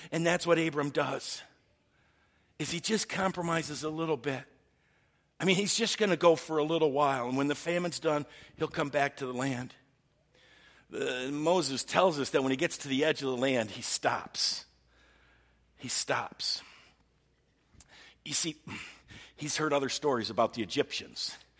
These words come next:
He's a Chaldean, but now he's heard some stories about the Egyptians from the people in the land.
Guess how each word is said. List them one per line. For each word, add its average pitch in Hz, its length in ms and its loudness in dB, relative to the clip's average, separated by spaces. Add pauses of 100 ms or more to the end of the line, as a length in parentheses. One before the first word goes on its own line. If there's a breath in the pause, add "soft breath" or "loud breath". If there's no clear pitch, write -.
(260 loud breath)
He's 139 240 0
a 110 120 4 (160)
Chaldean, 104 800 0
but 120 100 -4
now 127 160 2
he's 123 180 -2
heard 135 160 -4
some 120 120 -8
stories 131 440 -2
about 127 280 2
the 120 80 -4
Egyptians 120 520 -2
from 117 200 -2
the 113 80 -2
people 131 420 -10
in 117 120 -2
the 113 60 -4
land. 110 440 -4